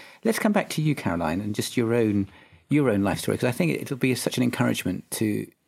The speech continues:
to many of our listeners. So you were edu-, educated at Channing School in Highgate, North London, and you decided to become a state registered nurse, much to the chagrin of your, um,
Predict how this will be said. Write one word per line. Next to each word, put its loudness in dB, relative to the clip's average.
to 0
many 4
of 2
our 2
listeners. -6
So 0
you 2
were 0
edu-, -2
educated 0
at -2
Channing 0
School -2
in 2
Highgate, -2
North 0
London, 0
and 2
you -4
decided 0
to -4
become 0
a 0
state -2
registered 0
nurse, 0
much 0
to 0
the -2
chagrin 0
of -2
your, 0
um, 0